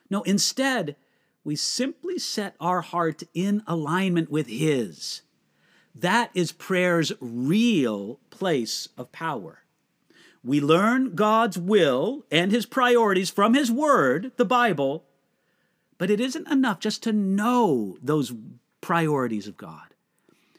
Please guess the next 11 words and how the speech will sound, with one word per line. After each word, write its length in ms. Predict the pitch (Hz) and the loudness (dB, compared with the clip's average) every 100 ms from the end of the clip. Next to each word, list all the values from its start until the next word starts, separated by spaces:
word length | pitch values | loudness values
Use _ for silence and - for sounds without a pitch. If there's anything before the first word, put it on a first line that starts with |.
| _ _ - | _ _ -14
We 380 | 104 170 226 247 | -6 -2 2 2
must 420 | 202 190 196 - | 2 2 -2 -6
have 400 | 170 160 160 151 - | -4 0 0 -4 -6
an 260 | 143 151 - _ _ _ | -2 -2 -4 _ _ _
earnest 840 | 190 208 214 170 131 117 - - - | 2 4 6 4 2 -2 -4 -8 -8
desire 580 | 127 139 143 143 123 110 | -4 -2 2 2 0 -2
to 160 | - 127 | -4 -8
see 280 | - 151 147 | -4 -4 -4
His 180 | 131 | -4
will 220 | 147 151 135 | -2 -4 -2
done. 380 | 156 143 92 | -4 -4 -8